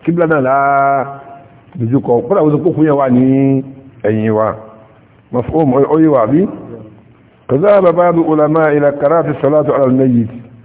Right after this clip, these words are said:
Àwọn kan ní, "Ah, مكروه ni ká kírun sókú la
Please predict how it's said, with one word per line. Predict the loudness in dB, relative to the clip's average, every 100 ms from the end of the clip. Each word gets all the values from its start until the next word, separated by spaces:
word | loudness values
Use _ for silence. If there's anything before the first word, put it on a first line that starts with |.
| -20 -20 _ -4
Àwọn | 0 0 0
kan | 0
ní, | 0
"Ah, | 0
مكروه | 0 -2 -2 0 2 2 2 2
ni | 2 0
ká | -2
kírun | -2 -2 -2
sókú | -4 -4 -2
la | 0